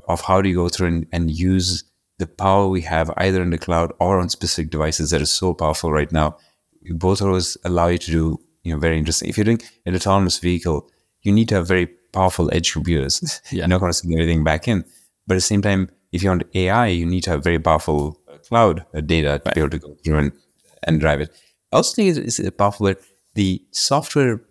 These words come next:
Speaker 1: uh, when you go back, when people wrote a lot of software, you need to know a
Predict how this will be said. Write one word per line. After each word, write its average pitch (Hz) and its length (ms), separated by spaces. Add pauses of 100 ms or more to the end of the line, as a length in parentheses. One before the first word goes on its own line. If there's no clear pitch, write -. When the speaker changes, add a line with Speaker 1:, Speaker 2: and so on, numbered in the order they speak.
(160)
Speaker 1:
uh, 90 180
when 90 160
you 85 260
go 95 200
back, 98 280 (680)
when 95 160
people 127 240
wrote 101 400 (160)
a 82 100
lot 82 160
of 80 80
software, 101 420 (520)
you 113 160
need 117 240 (160)
to 101 100
know 95 160
a - 20